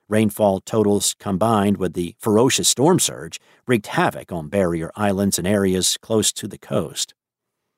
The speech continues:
Ian will go down as one of the strongest hurricanes to ever strike the U S, as well as one of the costliest. Prior to Ian, the mainland U S hadn't had a brush with an Atlantic hurricane all season.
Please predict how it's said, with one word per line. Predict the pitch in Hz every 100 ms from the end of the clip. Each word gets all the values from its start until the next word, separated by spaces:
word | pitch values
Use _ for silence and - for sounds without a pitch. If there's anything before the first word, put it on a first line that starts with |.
| _
Ian | 139 131 120
will | 120
go | 113 113
down | 113 113
as | 110 -
one |
of | 120
the | 123
strongest | - 208 208 107 -
hurricanes | 95 80 - 69 64 -
to | 92
ever | 82
strike | 87 - 90 -
the | 78
U | 76 80
S, | 87 -
as | - 92
well | 131 127 107 - - _
as | - 107 101
one | 98
of | 80
the |
costliest. | - 127 131 - 64 - - _ _ _ _ _
Prior | _ 127 123
to | 113 127 110
Ian, | 123 123
the | 113
mainland | 104 113 110 101
U | 104 101
S | 101 101
hadn't | - 127 113 95
had | 107
a | 95
brush | 80 - 117 - -
with | 110
an | 98
Atlantic | 85 120 131 107 -
hurricane | 113 101 107 101
all | 78
season. | - - 160 - -